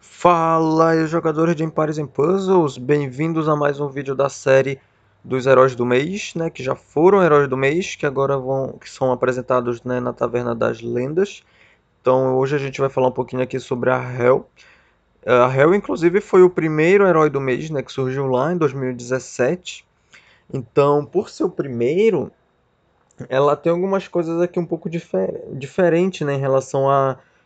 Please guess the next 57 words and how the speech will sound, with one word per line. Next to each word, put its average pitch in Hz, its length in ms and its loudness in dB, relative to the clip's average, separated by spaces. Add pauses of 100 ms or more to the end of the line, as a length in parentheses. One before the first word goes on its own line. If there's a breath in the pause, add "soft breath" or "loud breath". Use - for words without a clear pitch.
heróis 127 280 2
do 135 100 -4
mês 131 240 -4
que - 80 -2
a 135 40 0
gente 127 160 -6
já 135 100 2
tá 127 120 0
mais 131 200 0
acostumado 135 680 -4
a 185 60 0
ver. 143 480 -2 (640 soft breath)
Por 139 120 2
exemplo, 135 300 0
primeiro 151 340 0
que 185 80 -6
ela 190 140 2
tem 175 300 -2
um, 143 400 -6
uns 131 100 -10
status 135 500 -2
um 135 80 -8
pouco 127 240 -4
mais 131 200 -2
defasado, 120 720 -2
olha, 123 120 2
ela 120 140 2
tem 127 220 -6
poder 123 300 0
de 113 80 -10
setecentos 139 420 -6
e 156 60 -6
sessenta 139 180 2
e 127 40 0
cinco, 151 720 -6 (380 soft breath)
só - 240 -2
a 156 40 2
nível 151 260 -2
de 139 100 -8
comparação, 135 880 0
os 127 280 -6
heróis 135 500 2
do 143 120 -12
centro 135 320 -8
de 123 80 -12
treinamento, 127 480 -4
eles 131 140 -8
têm 131 140 -10
poder 131 320 -2
na 131 100 -2
casa 131 240 -6
dos 123 160 -8
setecentos 127 480 -10
e - 20 -14
cinquenta 147 640 -8
e 123 60 -8
cinco, - 400 -12